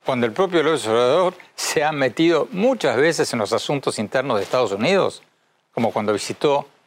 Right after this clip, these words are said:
al expresidente Trump en plena campaña electoral, o cuando propuso derribar la Estatua de la Libertad si Estados Unidos condenaba al activista Julian Assange,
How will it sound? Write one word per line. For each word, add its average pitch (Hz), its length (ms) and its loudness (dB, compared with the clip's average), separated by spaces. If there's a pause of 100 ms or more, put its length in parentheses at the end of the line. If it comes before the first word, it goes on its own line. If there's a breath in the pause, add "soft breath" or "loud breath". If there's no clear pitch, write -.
(100)
al 117 160 -2
expresidente 120 580 -2
Trump 131 420 -4
en 104 200 -6
plena 131 280 0
campaña 110 380 -2
electoral, 101 680 -2 (580 soft breath)
o 123 100 0
cuando 117 300 0
propuso 143 480 0
derribar 120 500 2
la 139 140 0
Estatua 143 480 0
de 117 40 2
la 113 120 0
Libertad 110 640 0 (400 loud breath)
si - 160 -4
Estados 139 340 0
Unidos 131 300 2
condenaba 120 640 2
al 101 80 0
activista 113 600 -2
Julian 107 340 -2
Assange, 185 540 -2